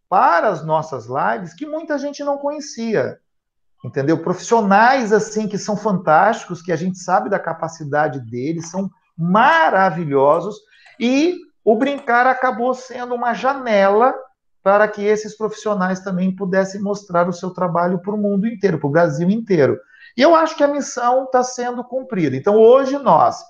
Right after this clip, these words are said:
fazemos as lives do Congresso Brincar todas as segundas,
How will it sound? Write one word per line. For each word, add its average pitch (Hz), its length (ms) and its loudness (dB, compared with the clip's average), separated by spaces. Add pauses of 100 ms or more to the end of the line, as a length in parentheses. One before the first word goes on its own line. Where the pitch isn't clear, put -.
(400)
fazemos 208 640 0
as 226 160 2
lives 170 500 2
do 156 120 -6
Congresso 160 540 -4
Brincar 135 680 -2 (760)
todas 269 520 4
as 185 140 -6
segundas, 139 840 -10